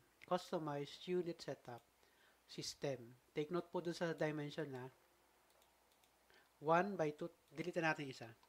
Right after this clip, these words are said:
One by two by point five. Punta tayo sa customize. Baguhin po natin yung unit setup. Subukan natin gawin ditong millimeter. Okay po natin. Then okay ulit. Click natin yung object.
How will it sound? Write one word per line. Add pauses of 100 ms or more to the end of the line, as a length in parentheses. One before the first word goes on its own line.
(260)
One
by
two
by
point
five. (2000)
Punta
tayo
sa
customize. (160)
Baguhin
po
natin
yung
unit
setup.
Subukan
natin
gawin
ditong
millimeter. (1500)
Okay
po
natin. (360)
Then
okay
ulit. (1080)
Click
natin
yung
object.